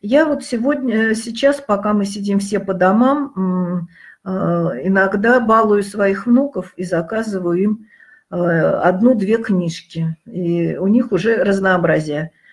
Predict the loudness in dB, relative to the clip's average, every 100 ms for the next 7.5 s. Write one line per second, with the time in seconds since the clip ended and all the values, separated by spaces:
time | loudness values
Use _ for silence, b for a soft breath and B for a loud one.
0 | b b _ -8 -4 -4 -2 -4 -2 -4
1 | -4 -6 _ b b b b b _ -10
2 | -6 -6 -2 -2 -2 -4 2 4 4 2
3 | 2 4 2 0 0 0 4 4 4 2
4 | 2 2 2 4 4 2 0 -4 -4 -4
5 | -6 -12 _ _ _ _ -4 0 2 2
6 | 2 0 -2 2 4 6 4 2 -2 -8
7 | -2 -2 -2 -12 -20